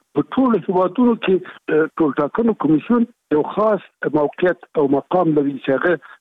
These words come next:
هغه ته ډېر په درنه سترګه ټول ګوري او واقعاً سرنوشت یې څو کلونو همدا کمیسیون تعینوي چې باید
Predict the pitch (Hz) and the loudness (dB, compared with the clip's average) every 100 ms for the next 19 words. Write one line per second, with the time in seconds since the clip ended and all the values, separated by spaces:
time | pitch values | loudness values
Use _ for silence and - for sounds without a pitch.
0 | - 143 185 180 175 202 180 151 143 143 | -2 0 0 -2 0 0 0 -2 0 0
1 | 175 - 170 131 131 - 160 135 202 190 | 0 -2 -6 -2 -2 2 0 0 -2 -2
2 | 147 - - - 135 147 139 202 226 190 | -4 -8 -8 -2 0 0 0 -2 0 -2
3 | - 147 147 175 - - 160 151 _ _ | -2 0 2 0 0 -2 -2 -2 _ _
4 | - 175 156 143 156 202 175 - - 131 | -2 -2 0 -2 0 2 0 -2 0 0
5 | 156 143 - 147 - 160 143 135 131 147 | 2 -2 -4 -6 0 -2 2 0 2 2
6 | 165 - 139 139 139 135 | 2 -2 -2 0 0 0